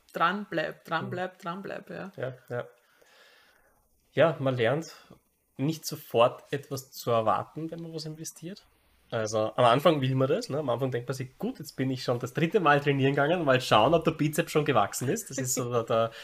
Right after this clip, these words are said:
Speaker 2: der Zugang, äh, wenn man frisch startet mit dem Ganzen. Und das sehen wir auch ab bei unseren Klienten zum Beispiel, ja. Das ist, ähm, da wird,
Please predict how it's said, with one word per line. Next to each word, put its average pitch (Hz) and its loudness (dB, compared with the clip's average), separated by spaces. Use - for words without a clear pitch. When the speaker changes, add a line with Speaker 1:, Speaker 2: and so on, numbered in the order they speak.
Speaker 2:
der 127 -2
Zugang, 135 0
äh, 127 -4
wenn 120 -2
man 120 -2
frisch 143 -8
startet 120 0
mit 143 -8
dem 139 -4
Ganzen. 127 -6
Und 123 -10
das 110 -6
sehen 107 -4
wir 110 0
auch 101 -4
ab - -2
bei 113 -2
unseren 110 -4
Klienten 120 -2
zum 127 -4
Beispiel, 127 -4
ja. 117 -2
Das 110 -8
ist, 107 -8
ähm, 110 0
da 110 0
wird, 131 0